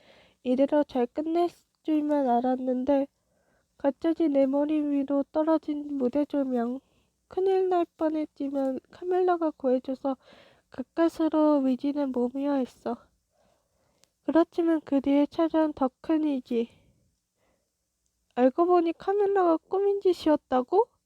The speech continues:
나 구아리는 이 위기를 관님이가 준 펜던트로 극복을 하는데 본격적으로 시작되는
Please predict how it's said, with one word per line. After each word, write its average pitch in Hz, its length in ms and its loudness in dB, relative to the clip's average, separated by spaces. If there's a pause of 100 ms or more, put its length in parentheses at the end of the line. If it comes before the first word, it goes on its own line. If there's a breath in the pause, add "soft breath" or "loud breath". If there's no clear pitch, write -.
(920 soft breath)
나 277 240 2
구아리는 285 1000 0
이 254 280 -2
위기를 254 640 0 (480 soft breath)
관님이가 294 600 0
준 277 240 -4 (240)
펜던트로 349 680 -2
극복을 285 600 -2
하는데 254 560 -4 (1000 soft breath)
본격적으로 302 1080 2
시작되는 311 800 -4